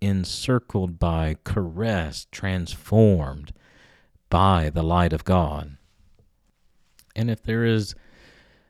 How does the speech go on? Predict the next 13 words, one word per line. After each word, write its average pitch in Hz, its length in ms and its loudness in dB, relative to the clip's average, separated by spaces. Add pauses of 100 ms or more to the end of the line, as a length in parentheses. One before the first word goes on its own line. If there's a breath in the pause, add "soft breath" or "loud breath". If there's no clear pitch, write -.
(360 soft breath)
a - 60 0
kind 135 320 2
of 98 240 4 (400 loud breath)
strand 92 1000 4
or 87 840 4 (180)
thread 95 600 4
that 85 200 0
seems 92 480 -2
to 85 140 -4
be 82 540 0 (840)
flowing, 80 1080 4 (140)
woven 87 800 4
through 90 720 2